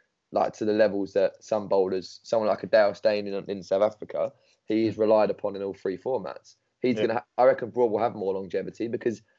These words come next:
Speaker 1: he's needed in short, sharp bursts. And
Speaker 2: Mm.
Speaker 1: then you've got someone like, uh, someone like the bowling unit we've got around that England side.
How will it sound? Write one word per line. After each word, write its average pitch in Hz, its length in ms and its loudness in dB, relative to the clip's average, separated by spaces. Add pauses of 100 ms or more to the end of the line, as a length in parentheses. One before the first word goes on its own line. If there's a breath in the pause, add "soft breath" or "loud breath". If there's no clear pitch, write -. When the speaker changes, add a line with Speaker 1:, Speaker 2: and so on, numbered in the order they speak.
(100)
Speaker 1:
he's 117 200 -2
needed 117 320 0
in 104 100 -6
short, 104 300 -2
sharp 110 260 0
bursts. - 560 -4 (320)
And 110 100 0
Speaker 2:
Mm. 110 40 0
Speaker 1:
then 117 120 0
you've 110 140 -8
got - 260 2
someone 107 380 -4
like, 104 340 0
uh, 98 140 -4 (1040)
someone 107 420 -6 (260)
like 92 120 -4
the - 80 -4
bowling 107 340 2
unit 104 220 -6
we've 95 120 -8
got - 140 -6
around 101 540 -2 (120)
that 98 140 0
England 98 300 -8
side. 98 500 -2